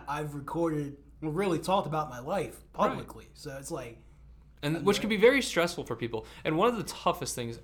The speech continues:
Speaker 2: and this is actually something they were talking about on Strip Podcast the other day, 'cause they were like, "We're trying to be like the lacrosse Spit and Chicklets. Like, we want the d-, deep and dirty stories." However, the guys that you're getting on aren't making millions and millions of dollars, so they can't really tell those stories yet.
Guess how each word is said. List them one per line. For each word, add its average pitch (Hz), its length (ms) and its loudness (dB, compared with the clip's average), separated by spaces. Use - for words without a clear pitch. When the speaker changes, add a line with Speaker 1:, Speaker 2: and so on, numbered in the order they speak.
Speaker 2:
and 143 140 -2
this 180 80 2
is 214 60 -2
actually 175 220 0
something 127 200 -6
they 120 60 -2
were 113 60 -2
talking 113 200 -4
about 113 120 -4
on 117 120 -10
Strip - 300 -4
Podcast 117 400 -4
the - 60 -8
other 107 100 -6
day, 104 100 -8
'cause 123 120 -12
they 131 80 -2
were 131 80 0
like, 123 240 0
"We're 135 120 -6
trying 208 300 -2
to 220 40 -6
be 208 120 -4
like 147 200 -2
the 131 60 -8
lacrosse 117 440 -2
Spit - 200 -8
and 123 100 -14
Chicklets. - 340 -14
Like, 120 120 -10
we 131 100 -6
want 160 220 -2
the 156 80 -2
d-, 123 220 -10
deep 131 320 -8
and 123 120 -8
dirty 117 260 -4
stories." 135 460 -6
However, 175 500 2
the 147 80 -4
guys 135 340 -2
that 214 80 -6
you're 185 100 -2
getting 143 260 -4
on 147 160 -4
aren't 165 200 -10
making 143 420 -8
millions 135 380 -4
and 127 100 -6
millions 127 280 -6
of 120 60 -2
dollars, 135 320 0
so - 60 -10
they 147 80 -2
can't 160 260 -8
really 156 200 -4
tell 131 320 -2
those 113 200 -4
stories 120 420 -8
yet. - 120 -16